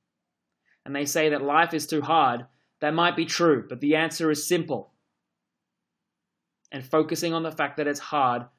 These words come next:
will not help you. Now, this has been a podcast where we've talked about the kind of the, the, the inner part of your life, your inner confidence, your inner mo-, modalities, things like that. But it's true.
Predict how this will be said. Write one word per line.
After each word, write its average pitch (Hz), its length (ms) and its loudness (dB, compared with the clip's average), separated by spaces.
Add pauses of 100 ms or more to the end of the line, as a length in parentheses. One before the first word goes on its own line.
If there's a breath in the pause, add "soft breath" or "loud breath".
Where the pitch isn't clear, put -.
(340)
will 147 520 0 (160)
not 139 520 -4 (240)
help 143 400 -6
you. 117 300 -8 (1700)
Now, 131 120 -4
this 147 160 -2
has 156 100 -6
been 156 160 0
a 151 40 -4
podcast 139 560 -2
where 135 100 -2
we've 131 180 -4
talked 139 240 -6
about 127 180 -6
the 120 60 -14
kind 135 200 -8
of 120 60 -8
the, 123 360 -6
the, 120 360 -10
the 117 260 -12
inner 135 440 -10
part 135 260 -2
of 131 60 -4
your 131 120 -4
life, 131 420 -4 (160)
your 135 140 -10
inner 143 160 -6
confidence, 139 680 -10 (400 soft breath)
your 123 220 -6
inner 139 140 -4
mo-, 131 300 -2
modalities, 131 720 -2
things 127 220 -8
like 123 180 -8
that. 127 300 -6 (840)
But 127 100 -8
it's 131 140 -8
true. 120 380 -6